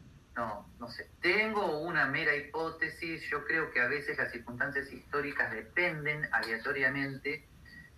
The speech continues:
de surgimientos de estadistas que tienen una conexión psicoanalítica con las personas, que por lo tanto es una conexión curativa, terapéutica, pero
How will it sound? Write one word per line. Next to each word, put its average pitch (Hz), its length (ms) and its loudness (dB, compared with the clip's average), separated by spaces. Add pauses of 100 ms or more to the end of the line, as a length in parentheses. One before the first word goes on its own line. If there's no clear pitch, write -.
(100)
de 120 180 -2
surgimientos 143 920 -4
de 117 240 -2
estadistas - 1000 0 (420)
que 127 80 -4
tienen 147 320 -2
una 139 200 2
conexión 127 480 -4
psicoanalítica 123 1120 -2
con 113 140 -10
las 101 140 -8
personas, 123 580 -2
que - 100 -8
por 104 180 -6
lo 104 60 -8
tanto 123 400 -2 (500)
es - 160 -10
una 117 140 2
conexión 120 440 -2
curativa, 113 800 -4
terapéutica, - 920 -2 (1300)
pero 110 840 0